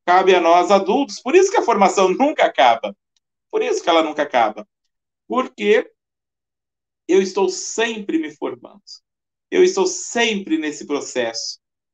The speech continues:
porque é uma busca que leva à vida, descobrir qual a missão para a qual Deus me chamou, que semente que Deus colocou em mim, qual o sonho de Deus em me modelar,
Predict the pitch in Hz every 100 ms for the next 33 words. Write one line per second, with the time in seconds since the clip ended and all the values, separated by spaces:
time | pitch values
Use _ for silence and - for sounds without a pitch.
0 | _ 151 - 180 185 202 202 185 - 160
1 | 180 196 190 185 185 - 226 381 - -
2 | 359 160 156 165 180 185 123 139 135 -
3 | 110 107 _ _ _ _ _ _ _ 139
4 | - 160 151 151 180 180 - 185 190 202
5 | 190 185 - 160 170 180 180 - 151 147
6 | - 147 147 143 135 135 131 - 131 123
7 | 110 110 _ _ _ _ _ _ _ _
8 | _ 240 - - 202 165 196 220 - -
9 | 165 160 165 165 - - - 160 147 -
10 | 139 131 123 120 117 _ _ _ _ _
11 | _ _ _ _ _ _ _ _ 185 202
12 | 202 190 - - 208 208 170 160 143 127
13 | 160 165 143 139 139 139 131 120 113 107
14 | 104